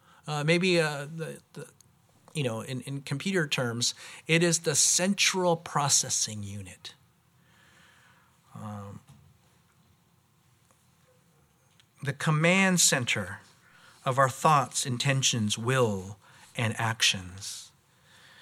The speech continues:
Uh, and all of these things then, when we consider the heart, from the heart, uh, leads,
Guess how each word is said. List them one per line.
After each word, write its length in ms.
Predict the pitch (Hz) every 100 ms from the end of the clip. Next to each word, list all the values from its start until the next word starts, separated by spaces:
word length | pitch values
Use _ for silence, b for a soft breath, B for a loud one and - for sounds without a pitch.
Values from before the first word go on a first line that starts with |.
| b b b b b b _ -
Uh, 360 | 127 113 117 117
and 140 | 165
all 260 | 156 180 226
of 100 | 214
these 300 | 180 196 175
things 340 | - 165 160 135
then, 400 | 123 117 110 110 B B _ b b b b -
when 180 | 143
we 140 | 151 147
consider 680 | - 143 - 202 196 185
the 160 | 156 135
heart, 760 | 120 - 185 143 107 - - - _ b b b b b
from 420 | _ - 202 214 202
the 100 | 175
heart, 460 | 180 156 135 120 - _ _ _ _ _ _ _ _ -
uh, 260 | 123 113 135
leads, 560 | 131 143 139 - -